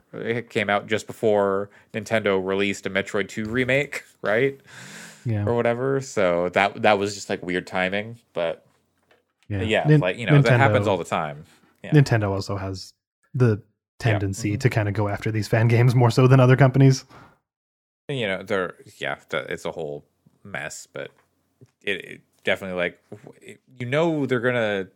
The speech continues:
Speaker 1: slap you with a cease and desist. Just, like, do something else, like, you know, make a thing inspired by, you have the talent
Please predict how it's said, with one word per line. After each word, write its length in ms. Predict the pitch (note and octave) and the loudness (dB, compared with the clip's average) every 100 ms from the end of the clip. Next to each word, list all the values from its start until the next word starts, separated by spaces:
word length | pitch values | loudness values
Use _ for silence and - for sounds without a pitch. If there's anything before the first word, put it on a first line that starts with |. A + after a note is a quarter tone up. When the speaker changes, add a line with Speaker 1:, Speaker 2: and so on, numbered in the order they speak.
| _ _ | _ _
Speaker 1:
slap 420 | - - A#2+ A#2 | -18 0 2 2
you 60 | B2 | -2
with 120 | G#2 | -8
a 40 | G2+ | -6
cease 240 | A#2+ G#2+ | -6 -6
and 80 | F#2+ | -12
desist. 460 | F#2 A2+ F2+ - - | -6 -4 -4 -8 -12
Just, 240 | F2+ - | -14 -6
like, 320 | F#2+ F#2 F2+ _ _ _ _ _ _ _ | -6 -6 -8 _ _ _ _ _ _ _
do 120 | B2+ A#2 | -4 -2
something 320 | C#3 A2+ A2 | -6 -4 -2
else, 320 | F#2+ D#2+ - | -2 -6 -4
like, 180 | F#2 - | -6 -6
you 80 | G2 | -8
know, 220 | F2+ F#2+ | -10 -10
make 240 | G2+ A2+ | -6 -4
a 60 | A2+ | -4
thing 220 | - A#2 G#2 | -4 -6 -6
inspired 580 | - - A2+ A#2 G2+ F2+ | -12 0 4 4 2 2
by, 460 | F2 E2+ E2+ E2+ _ _ _ | 0 0 -4 -8 _ _ _
you 100 | G#2 | 0
have 140 | B2+ D3+ | 0 0
the 60 | |
talent 460 | - C#3 C#3+ G2 | 0 2 2 -2